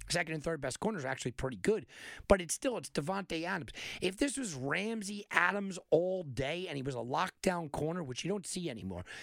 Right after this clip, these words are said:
and he was that lockdown corner that's gonna take him one-on-one, I'd be a lot more excited. But that's not the case.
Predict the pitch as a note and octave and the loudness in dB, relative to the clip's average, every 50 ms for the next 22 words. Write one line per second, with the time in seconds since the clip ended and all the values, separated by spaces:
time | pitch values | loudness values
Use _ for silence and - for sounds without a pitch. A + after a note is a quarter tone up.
0 | - - - F3+ F3 E3+ D3 D3 C#3 - B2+ B2+ D#3 F3 G3 F3+ _ - G3 G3 | -8 -4 -2 -2 0 0 0 -2 -2 -2 -2 0 0 0 0 0 _ 2 2 2
1 | F#3+ E3 - - E3+ F#3 F#3 D#3+ A#2+ A2+ - G3 F#3+ F3+ - - F#3 F3 - F3 | 2 -2 -2 -2 -2 -2 -2 -2 -4 -2 0 0 0 0 0 -4 -4 -2 -2 -2
2 | G3 F#3+ D3 C3 D#3 F3+ F3 D#3+ D3 C#3+ E3+ G3+ G3+ G3+ D4+ B3 A3+ C#4+ C#4 B3+ | -2 -2 0 -2 -2 -2 0 -2 0 0 -2 -2 0 0 -2 0 0 0 -2 -2
3 | A#3+ B3 B3+ B3 A#3+ A#3+ A#3+ A#3 A3+ G3 - - - A3+ B3+ C#4+ C4 - - - | -2 -2 -2 -2 -2 0 0 0 0 0 -2 -2 -2 0 -2 -2 -4 -6 -10 -12
4 | - - _ _ _ _ _ _ _ _ _ _ _ _ _ _ - - - G3 | -16 -20 _ _ _ _ _ _ _ _ _ _ _ _ _ _ 0 4 6 6
5 | F#3+ - G#3 G3+ - B3 C4+ A#3 - A3 - - F#3 G#3+ A#3 E3 - - - | 6 6 4 2 2 -2 -2 -2 -4 -4 -2 0 0 0 -2 -4 -6 -8 -10